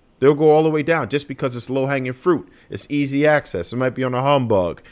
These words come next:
Maybe his eight or nine flaked on him.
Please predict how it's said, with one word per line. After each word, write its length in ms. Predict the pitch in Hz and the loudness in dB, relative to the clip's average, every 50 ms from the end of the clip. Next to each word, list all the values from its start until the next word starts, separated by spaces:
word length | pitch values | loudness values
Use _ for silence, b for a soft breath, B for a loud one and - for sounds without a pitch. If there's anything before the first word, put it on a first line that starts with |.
| b b b | b b b
Maybe 380 | - 120 131 131 123 131 131 | 0 0 2 2 2 0 0
his 360 | 131 135 135 131 120 - - - - | 2 4 4 2 2 0 -6 -6 -2
eight 220 | 135 139 131 127 | -2 0 0 0
or 80 | 127 123 | 0 0
nine 320 | 131 139 139 131 127 120 | 0 0 0 0 -2 -4
flaked 480 | 110 - - 139 147 143 131 - _ - | -6 -8 -6 -4 -4 -4 -4 -4 _ -6
on 140 | 110 87 78 | -6 -6 -8
him. 80 | 73 | -12